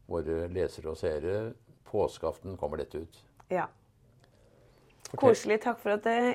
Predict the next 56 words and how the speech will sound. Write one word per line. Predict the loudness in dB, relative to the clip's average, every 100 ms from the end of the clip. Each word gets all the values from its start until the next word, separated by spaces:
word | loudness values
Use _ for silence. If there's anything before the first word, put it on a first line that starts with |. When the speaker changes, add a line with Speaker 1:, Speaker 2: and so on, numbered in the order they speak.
| 6
Speaker 2:
ble | 6 8
invitert, | 6 8 8 8
da, | 8 10
og | 8
at | 6
jeg | 4
fikk | 6
ha | 4 4
med | 0
meg | 0 2 0 -2 -4 -8 _ _ 4
Ninni | 4 6 2
også. | 4 4 4 4
<laughs> | 4
Speaker 1:
Det | 4 6 4 4 0 -2
er | -8
ikke | -4
så | -2
lett | -2 -2
å |
være | -2 0
uten | -2 -4
når | -4
man | -4
er | -6
midt | -4 0
i | 2 2 0
mammapermisjon. | -2 -2 -2 -2 0 -2 0
Speaker 2:
N-, | 4
nei. | 4 2 -4 -20 -12 0
Og, | 4 6 6 4 4 2 0 -2 -2 -2 -2 -2 0
og, | 2 2 2 2 -2 0 2
ja, | 4
vi | 10 10
er | 10
best, | 6 2 -6 -2
eh, | 0
sammen | 2 0 0 -2 -4 -10 0
foreløpig | 0 2 0
når | 0
hun | -2
er | -4
så | -4
liten. | -4 -6 -10 -10 -6
Speaker 1:
Vi | -2
er | -2
glad | -2 -4
i | -2
barn | -4 -6
også. | -12 -12 -2
Speaker 2:
Mm. | 0 0 -4 -12 _ -4
Speaker 1:
Så | 0
det | 2
skal | 0
gå | 0 -2
fint. | -4 -16 -20 -20 -20 -20 -4
Men | 2 2